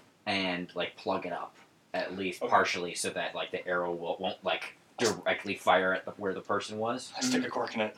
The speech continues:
Speaker 1: Yeah, es-,
Speaker 3: <laughs>
Speaker 1: essentially, and you think that it'll, it'll make it so that it's easier to, um,
Speaker 2: Avoid it.
Speaker 1: avoid it, yeah.
Speaker 2: Okay,
Speaker 3: Wa-, was
Speaker 2: cool.
Speaker 3: that, like, at shoulder height, stomach height?
Speaker 1: Um, you think, he thinks he, there was, like, three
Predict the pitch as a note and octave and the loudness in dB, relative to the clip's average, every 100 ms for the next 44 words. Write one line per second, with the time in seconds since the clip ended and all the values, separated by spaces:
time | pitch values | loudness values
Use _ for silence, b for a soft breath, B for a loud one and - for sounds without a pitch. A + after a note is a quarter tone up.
0 | - A2+ - A2 G#2 B2+ B2 C#3 - G2+ | 0 4 8 6 8 6 8 8 8 2
1 | G#2 A2 A2 B2+ A2+ A2 G#2+ G2 G#2+ F#2+ | 2 0 0 -2 2 4 6 4 2 2
2 | F2+ F#2+ F#2 - F#2+ F2 - - F#2 E2 | 2 0 -2 -4 -4 -4 -8 -10 -8 -6
3 | E2 D#2+ F2 D#2+ D2+ C#2+ D2+ - - - | -10 -8 -8 -8 -10 -8 -8 -8 -14 -20
4 | _ - A2 A2 - - - D#2+ D#2+ - | _ -16 -8 -8 -8 -6 -6 -6 -8 -10
5 | - - - - A2+ C#3+ - C#3+ C3 C3 | -12 -12 -12 -8 -4 -4 0 0 2 4
6 | B2+ A#2+ - - - - B2 - C#3+ C3+ | 4 2 -4 -14 -10 0 0 4 4 4
7 | C#3 C3+ D3+ C#3 C3+ B2+ - - C3+ C3 | 4 2 4 4 2 0 -4 2 4 4
8 | - C3+ C3 B2+ - - - - - C3 | 0 -2 -2 0 -2 -2 -20 -12 6 8
9 | C#3+ D#3 - _ _ - C3+ E3 G#3 F3 | 8 4 -10 _ _ -14 -2 2 2 0
10 | - F#3+ G3+ F#3 - F2 - B2+ C3+ D#3+ | 0 2 2 0 -4 -12 -10 4 8 8
11 | C#3+ B2 A2 - A#2 B2 C#3+ C#3+ | 8 4 2 0 2 4 6 2